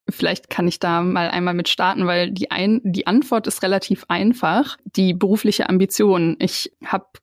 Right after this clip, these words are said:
damals gesagt, ich verlasse das Unternehmen Z D B, weil ich gerne das Thema Führung, äh, Teamaufbau für mich erkennen möchte. Da gab's damals in, im Z D B in einer Linientätigkeit nicht so viele Optionen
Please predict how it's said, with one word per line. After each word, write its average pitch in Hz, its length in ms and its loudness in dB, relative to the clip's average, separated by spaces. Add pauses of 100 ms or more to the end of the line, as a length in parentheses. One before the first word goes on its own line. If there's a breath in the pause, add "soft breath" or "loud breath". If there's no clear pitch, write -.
(140)
damals 208 680 -2
gesagt, 196 540 -2
ich - 140 -8
verlasse 202 400 -2
das 208 160 -2
Unternehmen 202 800 2
Z 202 220 -4
D 196 80 2
B, 190 320 2 (420 loud breath)
weil 180 120 -2
ich 180 120 -8
gerne 180 460 0
das 185 180 -4
Thema 175 340 0
Führung, 247 720 4
äh, 180 180 0
Teamaufbau 208 920 2
für 208 220 -2
mich 214 420 2
erkennen 208 440 0
möchte. 202 220 -2
Da 180 100 -2
gab's 180 300 -4
damals 185 520 -2
in, 180 300 -2
im 196 180 2
Z - 180 -4
D 208 80 0
B 196 160 0
in 190 140 2
einer 175 120 2
Linientätigkeit 196 1300 2
nicht 220 200 4
so - 100 -12
viele 214 280 0
Optionen 247 720 2